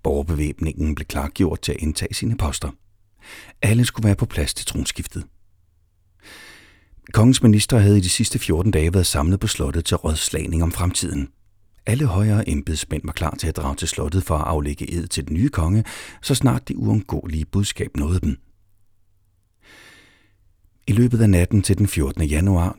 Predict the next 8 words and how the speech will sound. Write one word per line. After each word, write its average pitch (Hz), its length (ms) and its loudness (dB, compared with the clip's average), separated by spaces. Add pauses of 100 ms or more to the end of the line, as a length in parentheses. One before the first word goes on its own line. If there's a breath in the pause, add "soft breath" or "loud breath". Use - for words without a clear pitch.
døde 71 300 -2
kongen. 65 440 -4 (1120)
Ministrene, 113 580 6
centraladministrationens 78 1400 -2
øverste 95 340 -2
ledere 90 480 2
og - 80 -2
hofcheferne 101 720 0